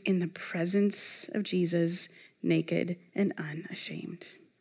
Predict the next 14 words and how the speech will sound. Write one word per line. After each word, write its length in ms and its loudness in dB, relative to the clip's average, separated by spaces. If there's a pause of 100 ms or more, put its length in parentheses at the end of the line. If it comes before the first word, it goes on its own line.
(560)
because 260 2
that's 560 2
what 140 -2
Jesus 680 -4 (260)
does. 720 -8 (760)
He 160 -2
offers 380 2
us 500 0
the 60 -8
safe 540 2 (200)
place, 680 -6 (800)
a 60 -2
safe 600 0 (360)
space. 760 -4